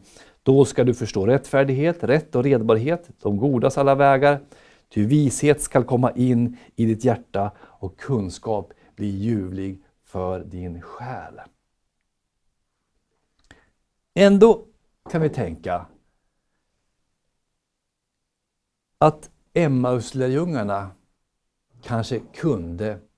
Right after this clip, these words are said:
och visste mer än vad de flesta kristna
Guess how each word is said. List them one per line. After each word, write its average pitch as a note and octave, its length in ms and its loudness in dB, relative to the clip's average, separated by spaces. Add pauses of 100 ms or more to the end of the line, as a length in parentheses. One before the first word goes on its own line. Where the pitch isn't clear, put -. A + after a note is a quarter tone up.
(160)
och A2+ 280 -2
visste A2+ 420 -10
mer G#2+ 640 -6 (680)
än G#2 140 -8
vad G#2 100 -2
de F#2+ 120 -10
flesta G2+ 440 -10
kristna F2+ 560 -14